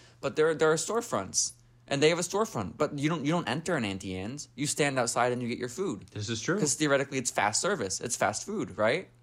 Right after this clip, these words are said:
Speaker 1: But even faster than regular fast food, 'cause it's all there, prepared. It did not just block the one, like, side of the mall where people are walking past the Hot Topic and everything. It blocked both sides.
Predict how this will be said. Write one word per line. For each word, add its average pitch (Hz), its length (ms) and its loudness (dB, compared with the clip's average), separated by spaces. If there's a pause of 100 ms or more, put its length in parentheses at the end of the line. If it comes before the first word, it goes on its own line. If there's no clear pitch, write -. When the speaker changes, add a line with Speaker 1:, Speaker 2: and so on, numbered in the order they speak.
(160)
Speaker 1:
But 139 120 -4
even 156 180 2
faster 143 360 -2
than 104 120 -2
regular 92 320 -2
fast 92 320 -6
food, - 200 -8
'cause - 140 -10
it's 117 100 -6
all 147 200 4
there, 147 340 0
prepared. 131 540 0 (1160)
It 151 180 2
did 180 120 4
not 220 220 4
just 127 260 -2
block 147 360 2
the 131 120 4
one, 139 460 2 (420)
like, 123 300 0 (300)
side 147 500 2
of 117 220 0
the 117 100 2
mall 110 520 4 (120)
where 131 120 -2
people 131 280 0
are 123 80 4
walking 117 360 0
past 113 260 -6
the 110 60 -8
Hot 104 180 -2
Topic 170 340 0
and 104 100 -6
everything. 95 460 -6 (260)
It 175 160 4
blocked 190 400 2
both 160 320 4
sides. - 680 -2